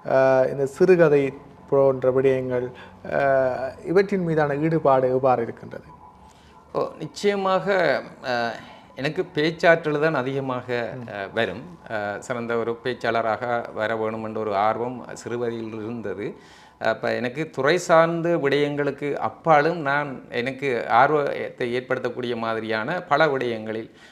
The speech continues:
Speaker 2: அ, என்ன ஏதாவது பயிற்சிகள், கருத்தரங்குகள் கிடைத்தால் நான் முன்வரிசையில் போயிருப்பேன்.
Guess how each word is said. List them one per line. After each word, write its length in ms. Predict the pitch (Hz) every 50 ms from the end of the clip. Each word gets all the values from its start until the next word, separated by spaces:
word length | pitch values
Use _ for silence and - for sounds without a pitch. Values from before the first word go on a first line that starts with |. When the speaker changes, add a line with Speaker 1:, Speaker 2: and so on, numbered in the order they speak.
| - - - -
Speaker 2:
அ, 140 | 113 - -
என்ன 220 | 135 147 170 180 175
ஏதாவது 680 | 175 175 156 139 139 147 165 165 170 175 165 175 165
பயிற்சிகள், 680 | 170 - 143 139 143 135 135 - 139 131 127 135 139 139
கருத்தரங்குகள் 880 | 135 - - 143 139 139 139 - 139 135 135 135 131 131 127 127 127 127
கிடைத்தால் 480 | - 127 123 123 117 - 147 165 175
நான் 220 | 160 151 156 156 143
முன்வரிசையில் 640 | 131 143 151 143 135 127 127 131 127 127 127 127
போயிருப்பேன். 440 | 113 107 95 90 87 - - - -